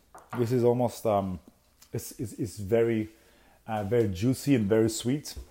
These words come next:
and it's something you can really, uh, you can really enjoy as it, as it is.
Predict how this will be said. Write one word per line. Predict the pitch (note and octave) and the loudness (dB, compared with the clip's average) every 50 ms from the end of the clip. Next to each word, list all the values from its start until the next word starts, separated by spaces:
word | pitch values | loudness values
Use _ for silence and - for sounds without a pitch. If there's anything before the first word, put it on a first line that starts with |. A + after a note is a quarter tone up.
| - - - - - - - - - - - _ - - - | -20 -20 -20 -20 -20 -20 -20 -20 -20 -20 -20 _ -14 -12 -8
and | - G2+ G#2 | -6 -6 -4
it's | G2+ - | -2 -2
something | A2+ G#2+ G#2 B2 B2 | -2 0 0 0 -2
you | A2+ G2 | -2 -2
can | - A2 G#2 G2 | -2 -4 -2 -2
really, | G#2 A2 A2 A2+ A2 A2 C3 | 0 0 0 0 0 0 0
uh, | A#2+ G2 F2+ F2+ F2 E2+ - - - - - - - _ _ - | 0 0 0 0 0 -2 -4 -8 -20 -20 -20 -20 -20 _ _ -14
you | - | -8
can | - G#2+ G#2 | -6 -4 -2
really | A#2+ A#2+ C#3 | -2 -2 0
enjoy | A#2+ A2 G2+ A2 G2+ G2+ A2 G#2+ G#2+ A2+ | 0 0 0 0 2 4 4 6 6 4
as | - - G2 G2+ G2 F#2+ | 2 2 0 0 0 0
it, | G#2 C3 - | -4 -4 -2
as | A2 G#2+ F#2+ F#2+ | -2 -2 0 0
it | F#2+ | -2
is. | G2+ G#2+ A#2 C#3+ D#3 C3+ - - | -2 -2 -2 -2 -4 -6 -12 -14